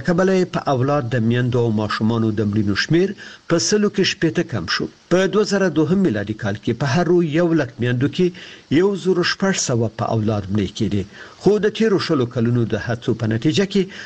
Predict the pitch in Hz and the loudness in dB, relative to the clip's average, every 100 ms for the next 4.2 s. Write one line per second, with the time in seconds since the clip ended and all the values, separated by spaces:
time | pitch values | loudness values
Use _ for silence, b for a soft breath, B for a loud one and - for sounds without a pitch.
0 | B 165 185 156 196 156 170 160 151 127 | B 0 2 0 0 0 0 0 0 0
1 | 135 196 - 147 143 135 117 - 117 95 | 2 0 -2 0 0 2 0 0 -4 0
2 | 107 135 120 143 214 196 - B B - | -2 0 -2 2 2 0 -2 B B -2
3 | 135 117 - 151 190 - 120 - 202 170 | 0 0 0 0 0 -2 -4 0 2 2
4 | 117 | 0